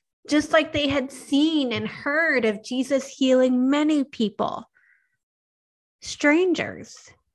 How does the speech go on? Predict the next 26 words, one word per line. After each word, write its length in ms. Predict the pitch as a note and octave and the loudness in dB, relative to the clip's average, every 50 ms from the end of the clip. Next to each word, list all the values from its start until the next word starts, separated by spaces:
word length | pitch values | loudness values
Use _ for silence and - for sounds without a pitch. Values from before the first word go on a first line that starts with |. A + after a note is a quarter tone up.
| _ _ _ _ _ _ _ _ _ - | _ _ _ _ _ _ _ _ _ -6
And 200 | - F#3+ F#3 G3+ | -4 -2 0 0
Mary 460 | G3+ G3 F#3 G3 G#3 A3+ B3 C4+ C#4 | 0 0 2 2 2 2 2 2 2
and 140 | A#3+ G3 F3+ | 0 0 0
Martha 400 | E3+ E3+ F3+ G3 G#3+ A#3 - C#4+ | 0 2 2 2 2 0 0 0
and 240 | C4+ C4 A3 G3 F#3 | 2 2 2 0 -2
Lazarus, 560 | F3 E3+ F3+ F#3+ G3+ - A#3 B3 C4 B3+ - - | -2 -2 -2 -4 -4 -4 -4 -4 -4 -4 -4 -2
they 120 | A#3+ C4 | 0 0
were 240 | D#4 - D4 G#3 F#3+ | 0 0 0 -2 -2
counted 480 | - - - A#3 G#3+ G3+ G3+ - G3+ - | -4 -4 -2 -2 -2 -2 -2 -6 -10 -10
as 180 | - G3 - - _ _ | -12 -14 -16 -20 _ _
friends 480 | - G#3 G#3 C#4+ D#4 D4+ B3 F#3+ F#3 - | -4 -4 -2 -2 -2 -4 -6 -8 -6 -8
of 160 | F3 F3+ - | -12 -14 -14
Jesus. 680 | - - F#3 F#3+ G3+ - - F#3 F3 G3 - - _ _ - - - - - - | -16 -14 -12 -12 -12 -12 -14 -14 -14 -14 -16 -20 _ _ -20 -18 -18 -18 -18 -14
So 240 | - - D4 C4 B3 | -2 4 6 6 6
surely 760 | - - - - - E4+ F4 F#4+ G4+ G4+ G4 E4 C#4 A#3 G#3+ | 6 2 -4 -2 2 4 6 6 8 8 6 6 6 4 4
Jesus, 760 | G3 F3 - - B3+ D4 D#4+ E4 D#4+ - A#3+ G3+ G3+ G3+ G3+ | 2 0 0 4 6 8 8 8 6 6 6 4 4 4 2
in 180 | - - A#3 G#3+ | 0 -2 2 4
our 180 | G#3 G3+ G3+ | 4 4 4
moment 580 | G3+ G3+ G#3 A3+ B3+ C#4 D4 D4+ D#4 D4 - C4+ | 4 6 6 6 6 6 6 6 4 2 2 2
of 140 | B3 A3+ A3 | 0 0 2
need, 500 | A3 G3+ G#3 G#3 G3+ G3 F3+ E3+ G3+ - | 0 2 4 4 4 2 2 -2 -4 -4
who 180 | - - A3+ | 0 2 2
can 260 | G#3+ - - A#3 G#3+ F#3+ | 2 4 2 2 2 0
heal, 680 | - - - - D#4+ E4+ E4 - C#2+ D#2+ F#2+ E2+ - - - - - - - - - | -2 -6 0 2 4 4 4 4 2 2 0 -2 -4 -8 -16 -20 -20 -20 -18 -6 2
will 240 | G#3+ A3 A3 A#3 A3+ | 4 6 6 6 4
come 760 | A3+ - - - - - D#4+ F4 F4+ C4 - - B2 - B3 | 4 2 2 2 2 2 4 6 6 6 4 2 0 -6 -8